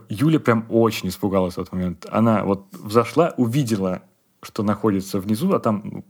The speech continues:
ну, там ре-, реально страшновато. Она просто села вот, ну, на пол к стене и минут десять просто вот она не могла ничего вообще делать. Но у меня почему-то, я сейчас вспоминаю, не было какого-то страха на, вот, во Флоренции.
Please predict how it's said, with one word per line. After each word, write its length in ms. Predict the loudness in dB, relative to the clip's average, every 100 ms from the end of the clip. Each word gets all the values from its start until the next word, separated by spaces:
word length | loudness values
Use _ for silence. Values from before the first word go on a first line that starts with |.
| _
ну, 80 | -6
там 160 | -2 0
ре-, 100 | 0 -2
реально 320 | -2 0 0
страшновато. 640 | -4 -6 -2 -2 -2 -4 -12 -14 -6
Она 160 | 0 2
просто 280 | 2 0 -2
села 420 | 0 0 0 -2
вот, 320 | -8 -16 -20 _ -6
ну, 180 | -2 2
на 260 | 4 4
пол 320 | 4 0 0 -8 _ _ _
к 60 | -4
стене 500 | -2 0 2 2 2
и 520 | -4 2 4 4 0 -6 -6
минут 360 | 0 2 2
десять 360 | 4 4 4 0
просто 300 | 4 4 2
вот 100 | 2
она 240 | 4 2 0 -10 -10 -10
не 420 | -14 -16 -2 2 4
могла 300 | 4 4 4
ничего 380 | 2 2 2
вообще 400 | 2 0 -2 -2
делать. 420 | -2 0 0 0 -4
Но 280 | 0 0 -2 _ _
у 80 | 0
меня 260 | 2 2 0
почему-то, 460 | -2 -2 -2 0
я 40 | -4
сейчас 140 | -4
вспоминаю, 260 | 0 2 4
не 120 | 4
было 220 | 2 -2
какого-то 300 | -4 -10 -10
страха 600 | 0 0 0 -4 -8 -10
на, 300 | -2 0 0 -2 _
вот, 220 | -12 -10 -10
во 80 |
Флоренции. 600 | -2 2 2 2 -4 -8